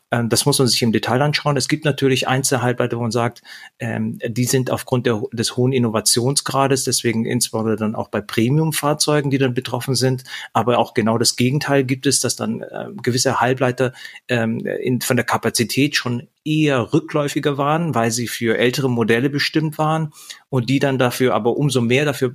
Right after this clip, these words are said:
von betroffen waren, weil dann die Kapazitäten eng geworden sind, ähm, so dass man da davon sagen muss, äh, wie gesagt, es kommt drauf an und es kann, äh, sich um wirklich Hightech, äh, neue Premium-Modelle handeln oder aber auch Fahrzeuge, die schon ein bisschen länger im Markt sind,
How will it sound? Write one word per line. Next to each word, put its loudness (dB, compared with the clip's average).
von -2
betroffen -2
waren, 4
weil 0
dann 4
die -6
Kapazitäten -2
eng 0
geworden 0
sind, 0
ähm, 2
so 0
dass 0
man 2
da 4
davon 2
sagen 2
muss, 2
äh, -4
wie -2
gesagt, -2
es -2
kommt -2
drauf -2
an 2
und 0
es 0
kann, 0
äh, -2
sich -2
um 2
wirklich -2
Hightech, -2
äh, -4
neue 2
Premium-Modelle 0
handeln 0
oder 2
aber 2
auch 0
Fahrzeuge, -2
die -4
schon -2
ein -4
bisschen 0
länger 2
im -2
Markt 0
sind, -2